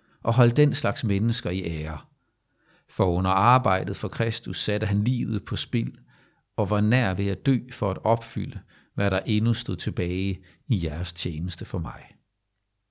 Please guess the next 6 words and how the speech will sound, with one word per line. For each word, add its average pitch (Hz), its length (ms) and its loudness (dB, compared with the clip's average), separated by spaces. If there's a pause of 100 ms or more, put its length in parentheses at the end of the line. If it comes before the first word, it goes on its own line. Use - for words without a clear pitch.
(1000)
Amen. - 300 -12 (3250)
I 135 80 4
går 143 220 6
mødte 123 260 8
vi 131 60 2
Timotheus, - 800 0